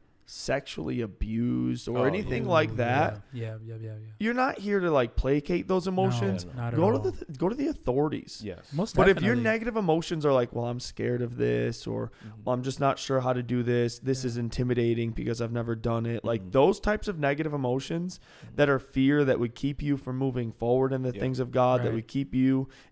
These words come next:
Speaker 1: in the darkness, run at them with every single thing that you have, because the devil would love to keep you at bay in
Speaker 2: Mm-hmm.
Speaker 1: your fear, in your emotions, than taking
Speaker 3: Right.
Speaker 1: steps into the unknown
Speaker 2: Yeah.
Speaker 1: and having faith that God's gonna bring you on the other side.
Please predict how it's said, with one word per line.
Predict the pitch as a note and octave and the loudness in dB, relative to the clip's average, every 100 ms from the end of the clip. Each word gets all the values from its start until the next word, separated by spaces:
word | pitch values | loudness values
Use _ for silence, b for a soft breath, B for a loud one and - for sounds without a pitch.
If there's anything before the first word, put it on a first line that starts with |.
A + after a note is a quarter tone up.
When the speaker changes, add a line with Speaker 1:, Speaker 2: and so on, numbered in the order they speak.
| - | -2
Speaker 1:
in | C3+ | -2
the | A#2 | -2
darkness, | G#2+ B2 C3+ C3+ C#3 C#3 - b b | 2 6 6 4 0 -2 -4 b b
run | - B2+ C#3 D#3+ F3 - | -2 4 6 6 2 0
at | C3+ D3 C#3+ | 2 2 2
them | D3+ C#3+ | -2 0
with | C3 - | -4 -2
every | B2 B2+ B2+ C#3+ C3+ | 0 0 0 0 -2
single | - C3+ C3 C3 | -2 -4 0 -2
thing | C3 B2 A#2+ | -2 -4 -4
that | - | -4
you | A#2+ A2 | -2 -2
have, | A2 A2 - | -4 -4 -8
because | - B2 C3+ B2 | -8 -2 -2 0
the | C#3 | -2
devil | A#2+ B2+ D3+ E3 | 2 2 4 2
would | D#3 | 0
love | C3 C3 | 2 0
to | B2+ | -2
keep | A#2+ B2+ C3 | -4 -4 -2
you | B2 A#2 | 0 0
at | A2 | 2
bay | A2 A#2 C3+ D#3 | 2 4 4 2
in | D3+ B2+ | 0 -2
Speaker 2:
Mm-hmm. | B2+ | -2
Speaker 1:
your | A#2+ | -2
fear, | A2 - C3+ D3+ D#3+ | -4 0 2 4 2
in | - C3 | 0 -2
your | B2 A#2+ | -2 -4
emotions, | A2 A#2+ D3+ - E3+ D3 | 0 0 0 -2 -6 -4
than | B2 | -4
taking | A#2+ B2+ A#2+ A#2 | -4 -6 -6 -4
Speaker 3:
Right. | C3 C3+ | -2 2
Speaker 1:
steps | C#3+ - - - | 4 2 -2 -4
into | C3+ B2 | -6 -4
the | B2 A#2+ | -4 -2
unknown | A#2+ D3 F3 F#3 G3 G#3 B | 0 0 2 2 2 -2 B
Speaker 2:
Yeah. | B F2+ A2 | B -14 -2
Speaker 1:
and | D3 | 2
having | C#3+ C#3 C3+ | 4 4 2
faith | A#2+ C#3+ C#3+ C3+ | 2 4 4 2
that | C3 | -2
God's | C3 B2+ B2+ | 2 2 2
gonna | C3 B2 | -2 -4
bring | A#2+ B2 | -2 -2
you | B2 | -2
on | A#2+ | -2
the | A#2 | -2
other | A2 G#2+ | -6 -6
side. | A2 F#2 | -6 -8